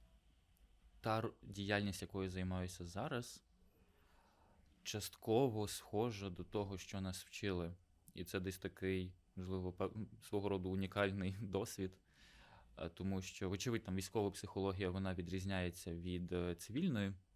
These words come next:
але разом з тим в центрі цього стоїть людина. Та, і впродовж усіх, е, там, чотирьох років, потім на магістратурі, ми говорили про людину, та, про людину в контексті педагогіки,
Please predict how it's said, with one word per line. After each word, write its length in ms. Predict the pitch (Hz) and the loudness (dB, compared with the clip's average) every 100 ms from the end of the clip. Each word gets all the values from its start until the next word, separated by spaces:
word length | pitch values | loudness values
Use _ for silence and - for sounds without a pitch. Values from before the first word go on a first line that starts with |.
| - - _ _ - - | -20 -20 _ _ -20 -6
але 200 | 113 104 | 2 4
разом 240 | 101 95 92 | 4 2 0
з 60 | |
тим 140 | - 101 | 0 0
в 40 | |
центрі 280 | - 92 95 | 0 -2 -2
цього 240 | 101 95 | -2 -2
стоїть 280 | 92 95 90 | -2 -2 0
людина. 400 | 92 87 82 - - _ - - - - | 0 -2 -4 -8 -16 _ -20 -20 -20 -8
Та, 160 | - 107 | 0 0
і 40 | |
впродовж 640 | 95 92 92 101 98 90 90 | 0 -2 2 4 2 0 0
усіх, 640 | 92 92 - 98 92 - | 0 0 -2 -2 -2 -4
е, 140 | 90 87 | -6 -4
там, 280 | 87 82 - | -4 -6 -6
чотирьох 460 | - 90 98 113 117 | -10 -4 2 2 4
років, 280 | 101 92 90 | 2 0 -2
потім 280 | 95 - 92 | -4 -2 -2
на 60 | |
магістратурі, 720 | 92 92 92 - - 139 117 - - - - - | 0 -2 -6 -12 -4 -4 -4 -8 -16 -20 -10 -4
ми 120 | 101 | 0
говорили 520 | 101 98 98 101 92 | 2 4 4 4 2
про 260 | 90 98 92 | 2 2 2
людину, 520 | 90 90 80 73 - _ - | 2 0 0 -4 -10 _ -8
та, 160 | 98 | -8
про 200 | 101 92 | -4 -4
людину 380 | 90 87 107 95 | -2 0 0 0
в 80 | 90 | -2
контексті 500 | 90 87 85 - - | -4 -2 -4 -6 -8
педагогіки, 640 | 127 117 101 87 82 - | -2 0 2 0 -2 -10